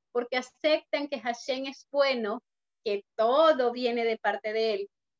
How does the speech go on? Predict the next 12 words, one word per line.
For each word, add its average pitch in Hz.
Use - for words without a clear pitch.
que 240
todo 311
es 269
para 240
bien, 233
y 269
que 269
cada 403
una 370
de 370
las 359
situaciones 285